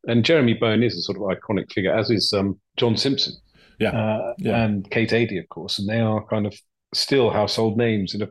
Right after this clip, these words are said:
Speaker 1: fragmented media landscape.
Speaker 2: Yes, yes. Um, and, and had, I mean, John Simpson, I, I was sort of his opposite number back in the, back in the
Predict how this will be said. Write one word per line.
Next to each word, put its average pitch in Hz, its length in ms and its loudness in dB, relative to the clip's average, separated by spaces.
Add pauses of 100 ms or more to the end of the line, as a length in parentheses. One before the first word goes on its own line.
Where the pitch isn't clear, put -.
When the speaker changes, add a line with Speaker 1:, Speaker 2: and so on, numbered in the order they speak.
(120)
Speaker 1:
fragmented 117 720 0
media 113 340 2
landscape. 117 520 -4 (800)
Speaker 2:
Yes, 85 280 -4 (300)
yes. 85 340 -6 (520)
Um, 92 240 -2
and, 104 160 -2
and 110 180 0
had, 113 380 -2
I 107 80 -2
mean, 107 400 -4 (160)
John 127 400 -4 (140)
Simpson, 92 460 -4
I, 92 240 -2 (540)
I 113 140 -4
was 123 120 -4
sort 95 180 0
of 92 60 -2
his 95 160 -2
opposite 104 380 -2
number 104 340 -2
back 90 260 -8
in 92 160 -4
the, 87 140 -2
back 87 360 -8
in 90 120 -2
the 85 300 -4